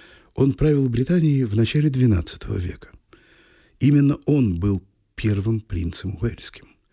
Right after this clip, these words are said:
Но всё своё правление он всё время ссорился со своими баронами. В тысяча триста четырнадцатом году вторгся в Шотландию,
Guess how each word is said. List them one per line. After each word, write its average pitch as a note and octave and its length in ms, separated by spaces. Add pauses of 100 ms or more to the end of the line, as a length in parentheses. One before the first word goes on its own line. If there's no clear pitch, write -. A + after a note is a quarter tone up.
(580)
Но F2+ 120
всё D3+ 200
своё B2+ 260
правление A2+ 600 (520)
он D#3+ 100
всё - 180
время E3+ 180
ссорился - 760
со C3+ 140
своими D3 380
баронами. A#2 580 (920)
В - 60
тысяча - 300
триста - 260
четырнадцатом G2 540
году A2+ 260 (240)
вторгся - 460
в - 60
Шотландию, E2+ 680